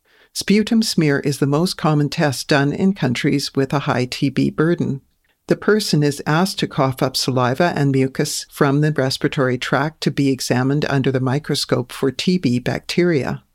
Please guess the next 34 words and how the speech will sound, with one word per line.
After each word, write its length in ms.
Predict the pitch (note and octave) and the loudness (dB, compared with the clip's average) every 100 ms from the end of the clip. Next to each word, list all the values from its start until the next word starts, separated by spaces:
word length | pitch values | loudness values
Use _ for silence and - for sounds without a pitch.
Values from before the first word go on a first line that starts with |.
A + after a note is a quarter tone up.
| _ _ - - | _ _ -20 -2
This 200 | G#3+ G#3 | 0 0
test 300 | - F#3+ - | 0 0 2
is 160 | D#3+ E3+ | 0 2
not 240 | E3 E3+ | 0 0
the 80 | E3+ | 0
most 280 | D#3+ D3+ - | 0 0 0
sensitive 540 | F#3 G3+ C#3+ C3+ - | 2 2 2 0 0
and 200 | D#3 D3 | 0 2
may 160 | D#3 E3+ | 4 2
miss 260 | D#3 C#3 | 2 0
twenty 420 | - - E3+ G3 - | -4 0 2 2 -2
percent 460 | - - E3+ D#3+ | -2 -2 -2 -2
to 140 | - D#3 | -2 -2
seventy 360 | D#3 E3+ E3+ | 0 0 0
percent 540 | C#3+ C3 - C3 B2 - | -2 -2 -2 -2 -2 -4
of 180 | C3+ C3 - | -4 -4 -2
T 180 | D#3+ | -2
B 220 | D3+ D3 D3 | 0 0 0
patients, 640 | D#3+ D#3+ - - - - - - - - - | 0 0 0 -4 -6 -10 -12 -20 -20 -10 -4
especially 420 | D3+ E3 D#3+ F3+ | 0 0 0 0
those 400 | F3 C#3+ C3+ - | 2 2 2 0
with 220 | C#3+ - | -2 0
latent 520 | C3 C#3+ D3+ F3 F3 | 0 0 0 -2 -2
T 200 | - D3 | -2 -2
B 260 | B2+ C3 B2+ C#3 | 0 -2 -2 -2
infections 720 | B2 - D#3 - D#3+ D3 - | -2 0 -2 0 -2 -2 0
where 160 | D3 | 0
the 100 | D#3 | 2
bacteria 680 | F3 F#3 - - C#3 C#3 C#3+ - | 0 0 -2 0 2 2 0 -4
is 220 | D3 - | -6 -4
absent 600 | D3 D#3+ - D3 C3 - | -2 -2 -2 -2 -2 0
in 140 | D3+ C#3+ | 2 2
the 100 | C#3 | 2
lungs. 500 | D#3 D#3 - - | 0 -2 -6 -12